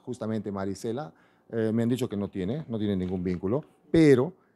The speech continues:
eh, la, la salvedad sería de que ellos tengan, o ellas tengan, así como usted me dice, que sea una locadora, porque esto es lo de,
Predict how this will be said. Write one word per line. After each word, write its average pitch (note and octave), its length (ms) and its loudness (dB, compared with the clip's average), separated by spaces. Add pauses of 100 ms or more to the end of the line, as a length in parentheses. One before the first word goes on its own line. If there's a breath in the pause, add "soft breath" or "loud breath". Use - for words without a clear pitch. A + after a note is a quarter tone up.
(120)
eh, A2 320 0
la, G#2+ 400 -4
la G#2 240 -2
salvedad G#2+ 560 -4
sería A#2+ 320 -2
de A2 140 -4
que G#2 160 -4
ellos A2 240 -6
tengan, A2+ 420 -6 (240)
o F#2+ 80 -4
ellas A#2 480 -2
tengan, A2+ 400 -6
así - 180 -18
como F#2 140 -14
usted F#2 140 -12
me F#2 100 -8
dice, F2+ 240 -10
que F2+ 140 -18
sea G2 160 -12
una G2 120 -8
locadora, G2+ 480 -6 (120)
porque G2 160 -12
esto G2+ 100 -12
es G2+ 80 -10
lo F#2+ 100 -8
de, F2+ 200 -8